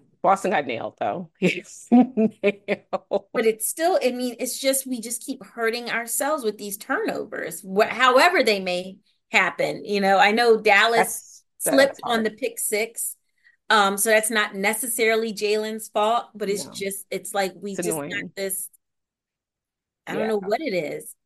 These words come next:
Speaker 1: And, um, but, you know, let's take those two plays out of it. I thought that the defense, clearly they, they played well, um, better, 'cause, like, well, two, like, fifteen of those, like, you, you can't help it if you give them the
Speaker 2: Right.
Speaker 1: ball on the, like,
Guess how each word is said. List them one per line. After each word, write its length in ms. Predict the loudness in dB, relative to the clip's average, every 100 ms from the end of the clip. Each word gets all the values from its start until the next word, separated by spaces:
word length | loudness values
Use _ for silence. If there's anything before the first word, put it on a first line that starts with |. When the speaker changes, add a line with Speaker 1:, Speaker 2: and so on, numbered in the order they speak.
| _ _ _ -8
Speaker 1:
And, 160 | -2
um, 320 | -2 -4 -6 4
but, 240 | 4 4
you 80 | 4
know, 180 | 4 4
let's 200 | 2 2
take 200 | 0 2
those 220 | -2 -2
two 260 | -8 -8 -10 _
plays 320 | -6 -4 -4 -4
out 200 | -2 -2
of 120 | -4 -2
it. 300 | -2 -2 _ _ _ _ _ _ _
I 160 | 0 0
thought 460 | 2 4 4 2 _ _ _ _ _
that 480 | 2 2 2 0 -2 -6
the 100 | -6
defense, 600 | -6 -8 -8 -2 -2 -2
clearly 420 | 0 4 4 4 0
they, 280 | -2 -4 _ _ -6
they 480 | -4 -2 -4 -8 _ -6
played 360 | 0 0 0 2
well, 440 | 2 4 0 -4 -18 _ -2
um, 640 | 0 2 -2 -6 -12 -14 -18 _ _ -2
better, 400 | 2 4 2 0
'cause, 220 | -6 -4
like, 180 | -4 -4
well, 100 | -8
two, 220 | -4 -6 0
like, 180 | 0 0
fifteen 600 | -4 -4 -6 -6 -8 -10 _ -4
of 140 | -4
those, 160 | -4 0
like, 200 | 2 4
you, 120 | 2
you 120 | 0
can't 260 | 2 2 2
help 280 | 2 2 2
it 100 | 0
if 160 | -4
you 80 | -6
give 240 | -6 -4
them 160 | -4 0
the 60 | 0
Speaker 2:
Right. 80 |
Speaker 1:
ball 340 | 0 4 4 4
on 100 | 2
the, 80 | 0
like, 220 | 0